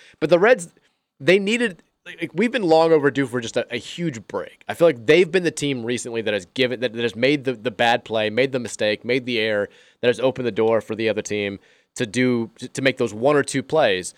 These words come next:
that wind up being the difference between a winner or a loss. And last night, it was the reversal. Finally, you get, uh, El-, Elly De La Cruz hitting a little chopper to first with guys on second and third and two out. The, the, the first baseman, whose name is escaping me, he's a rookie for the Angels.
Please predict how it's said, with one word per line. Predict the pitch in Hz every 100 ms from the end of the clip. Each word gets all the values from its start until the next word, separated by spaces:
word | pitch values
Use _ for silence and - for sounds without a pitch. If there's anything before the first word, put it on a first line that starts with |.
| _ _
that | 117 107
wind | 117 113
up | 95
being | 110
the | 98
difference | 104 95
between | 95 107 101
a |
winner | 98 92
or | 92
a |
loss. | 104 107 92
And | 113 107
last | 120 120 -
night, | 120 104 87
it |
was | 98 90
the | 90
reversal. | 92 113 117 101
Finally, | - - 127 139 101 58 55 _ _ _ -
you | 110
get, | 113 104 -
uh, | 110 104
El-, | 123
Elly | 135 131
De | 127
La | 120
Cruz | 127 110
hitting | 123 131
a |
little | 123
chopper | 120 123 110 117 110
to | - 113
first | 113 110 104
with | 107 -
guys | 110 107
on | 104
second | - 107 113
and | 104
third | 107 104
and | 95
two | 107 104
out. | 101 98 - _ _ _
The, | 110 101 95 90
the, | 95
the | 78
first | - - _ 120 110
baseman, | 98 98
whose | 87
name | 92
is | 92 -
escaping | - 98 80
me, | 82
he's | 87
a | 90
rookie | 95 92 85
for | 76 90
the | 92
Angels. | 90 87 90